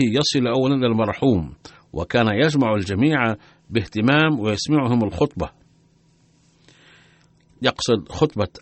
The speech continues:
أمير المؤمنين وليس خطبة. طيب. وعندما بدأت القناة إم تي إيه، ظل يهتم بالاستماع إلى الخطبة،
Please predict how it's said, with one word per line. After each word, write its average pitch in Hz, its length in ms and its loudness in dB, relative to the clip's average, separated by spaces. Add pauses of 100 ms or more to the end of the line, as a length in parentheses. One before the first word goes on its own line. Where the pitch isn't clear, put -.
أمير 110 220 2
المؤمنين 92 320 -2
وليس 87 280 -6
خطبة. - 300 -18
طيب. 160 180 -2 (1000)
وعندما 120 480 4 (120)
بدأت 180 260 2
القناة 139 480 2 (380)
إم 131 80 4
تي - 180 -2 (120)
إيه، 123 240 4 (220)
ظل 117 320 0
يهتم 170 480 0
بالاستماع 117 560 0
إلى 101 140 -2
الخطبة، 131 460 -2